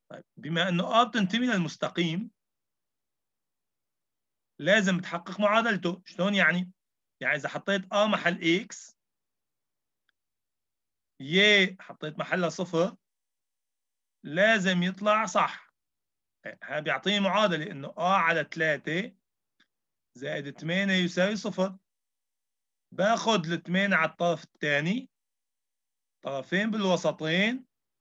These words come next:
آ تساوي ناقص أربعة وعشرين. ها؟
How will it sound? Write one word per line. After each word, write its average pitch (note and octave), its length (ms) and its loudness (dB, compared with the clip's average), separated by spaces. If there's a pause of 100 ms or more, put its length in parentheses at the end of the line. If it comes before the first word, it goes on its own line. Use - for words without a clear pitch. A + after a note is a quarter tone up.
(120)
آ D3 180 2
تساوي D#3 500 -2
ناقص D#3+ 400 -4
أربعة A3+ 300 0
وعشرين. D3+ 420 -6 (1600)
ها؟ E3+ 280 -4